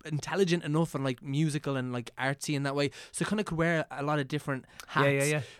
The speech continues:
Speaker 1: But it's really interesting seeing now, and I would, like, I, I've kind of made an, an effort, and I, I, you know, for me it made sense to kind of keep, um, keep a, a foot in both camps, if that's the right, <laughs> uh,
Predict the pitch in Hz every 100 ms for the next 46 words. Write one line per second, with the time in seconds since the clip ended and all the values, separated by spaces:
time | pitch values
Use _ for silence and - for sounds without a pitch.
0 | _ 165 151 - 190 175 170 160 - 147
1 | 127 156 147 139 127 127 120 - - _
2 | - 143 147 147 135 - 147 147 151 156
3 | - - _ - 147 - 180 143 151 139
4 | 127 127 139 147 156 143 131 143 151 151
5 | - - _ 165 160 160 160 180 165 147
6 | - 151 135 - 135 135 120 - - -
7 | _ _ - 165 160 139 127 123 117 110
8 | 110 180 226 156 156 143 127 120 113 123
9 | - 127 156 147 139 131 - 139 151 -
10 | 131 127 - 123 123 123 - - - -
11 | 127 135 123